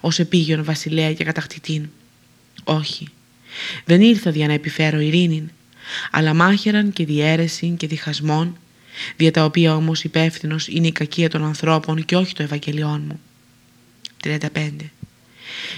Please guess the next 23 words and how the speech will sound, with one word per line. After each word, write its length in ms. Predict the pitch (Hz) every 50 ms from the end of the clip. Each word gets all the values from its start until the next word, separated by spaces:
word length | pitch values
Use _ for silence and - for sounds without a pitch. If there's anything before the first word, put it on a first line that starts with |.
| - -
Διότι 240 | 180 175 165 196
ήλθω 260 | 220 233 226 220 262 254
να 120 | 240 233
χωρίσω 380 | 202 185 180 180 196 185 208 190
τον 160 | 190 175 170
πιστόν 480 | 160 156 - - - 165 170 175 180
και 100 | 170 -
ευθύν 280 | 160 - - 175 165 165
άνθρωπον 640 | 165 165 165 160 - 151 147 - - 151 151 151 147 - - - - - - -
από 200 | - 160 165 165
τον 160 | 165 165 175
άπιστον 520 | 185 190 190 185 202 185 - - 196 190
και 100 | 180 180
διεστραμμένον 640 | 160 170 165 160 - 165 160 156 170 170 170 170 165
πατέρα 440 | 160 160 156 - 165 160 156 151 147
του 200 | - 151 156 147 _ - - - - - - -
και 120 | - 165
την 200 | 156 170 160 165
κόρην 340 | 165 - 190 196 202 196 196
από 140 | 185 170 170
τη 100 | 165 165
μητέρα 420 | 160 156 151 175 175 170 156 147
της 380 | 147 - 151 147 - - -